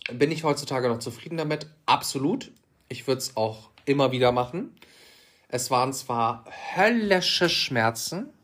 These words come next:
also wirklich furchtbar. Äh, genau. Dankeschön. Oh, es gibt Nachschub.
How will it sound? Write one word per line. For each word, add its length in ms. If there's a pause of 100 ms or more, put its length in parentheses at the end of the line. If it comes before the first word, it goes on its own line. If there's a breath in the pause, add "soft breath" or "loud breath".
(100)
also 280
wirklich 420
furchtbar. 1000 (1000 soft breath)
Äh, 280 (480)
genau. 460 (260)
Dankeschön. 840 (400)
Oh, 160
es 120
gibt 200
Nachschub. 1120